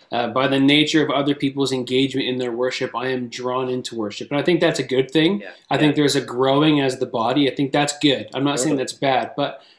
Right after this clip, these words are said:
Speaker 1: I think we're, this has been a test, testing season for people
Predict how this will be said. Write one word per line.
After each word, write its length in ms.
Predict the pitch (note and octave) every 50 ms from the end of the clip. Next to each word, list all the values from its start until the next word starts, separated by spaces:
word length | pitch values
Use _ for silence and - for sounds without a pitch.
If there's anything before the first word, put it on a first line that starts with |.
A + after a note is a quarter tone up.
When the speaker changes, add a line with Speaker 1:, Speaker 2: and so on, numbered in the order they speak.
| _
Speaker 1:
I 80 | - C#3
think 200 | D3 E3+ D#3+ C#3
we're, 220 | C#3 D3+ D3+ -
this 160 | C#3+ E3 D#3+ F#3
has 120 | F3 D3+
been 120 | D3 D3
a 80 | C3+ B2+
test, 400 | - - E3+ E3+ D#3+ E3 - - C#3+ C3+ C3+ - - _ _ _ _
testing 400 | - E3+ F3+ F3 - F3 D#3 C3+
season 400 | - - C3 A#2 G#2+ A2 G#2 G#2 G2+
for 180 | - B2 A2+
people 520 | G#2+ - B2 A2+ - - G2+ - - _